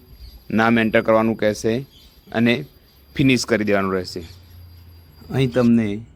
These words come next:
બ્લોગ આઈ ડીની ડાબી બાજુ તમારું નામ દેખાશે. એની નીચે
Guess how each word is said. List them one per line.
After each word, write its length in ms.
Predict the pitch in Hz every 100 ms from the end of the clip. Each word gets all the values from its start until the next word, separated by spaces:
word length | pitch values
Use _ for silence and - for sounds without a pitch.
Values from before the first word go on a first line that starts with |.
| - - - - - 117
બ્લોગ 300 | 104 120 120
આઈ 100 | 117
ડીની 180 | 117 113
ડાબી 220 | 104 113
બાજુ 460 | 110 101 98 139 139 -
તમારું 420 | 107 104 104 104
નામ 260 | 95 104 101
દેખાશે. 640 | 104 - 98 - 104 110 - - - - - - - - - - - - - - - - -
એની 260 | 120 120
નીચે 600 | 113 110 - 117 104 117